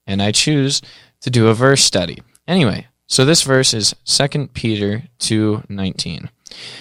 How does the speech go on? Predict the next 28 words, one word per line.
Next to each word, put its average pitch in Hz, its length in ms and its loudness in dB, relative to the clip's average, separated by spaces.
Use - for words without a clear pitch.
"People 147 360 4
are 120 160 4
slaves 117 480 0
to 107 100 -2
whatever 101 320 0
has 98 220 -6
mastered - 460 -8
them." - 220 -16
And 104 540 -2
basically, 131 500 0
the 113 160 -4
way 117 180 2
I 113 40 2
like 110 180 0
to 120 80 -10
think 117 240 -4
of 98 100 -6
this 101 240 0
is 95 160 -6
you 185 200 0
can 190 240 2
choose 107 840 2
the 107 120 -2
vast 107 420 2
majority 98 440 2
of 90 100 -2
the 90 60 -4
time 90 480 -2